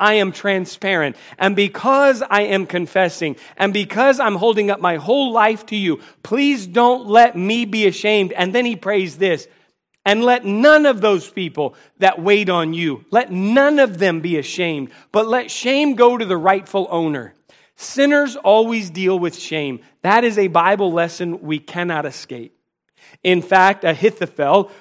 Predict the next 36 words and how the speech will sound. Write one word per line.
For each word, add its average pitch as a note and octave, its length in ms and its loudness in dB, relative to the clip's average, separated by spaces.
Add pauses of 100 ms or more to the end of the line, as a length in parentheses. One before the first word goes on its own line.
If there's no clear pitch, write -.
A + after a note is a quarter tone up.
who F#3+ 240 -2
betrays F#3 800 -2
David E3 520 0 (260)
and E3+ 420 -2
gives F#3 280 0
counsel G3+ 480 -2
to - 200 -8
Absalom E3+ 480 0
to F3 140 -6
humiliate E3 640 0
his D3+ 180 -10
father, E3+ 480 2 (220)
will F#3 180 0
by F3+ 200 2
the F3 180 -6
end G#3 220 0
of E3+ 120 0
this F3 160 -4
story F3 420 -2
go D#3 200 0
home F3 260 -4
and D#3 120 -6
hang D#3+ 340 -8
himself. A#2+ 680 -16 (720)
Absalom, G3 640 0 (200)
who G#3 280 -2
steals A#3 540 0
the F3+ 140 0
hearts F3+ 600 0
of E3+ 240 0
the D#3+ 180 0 (280)
king's A3+ 600 -4
men F#3+ 680 0
there F#3 220 0
in F3+ 200 -2
Jerusalem, E3+ 680 -4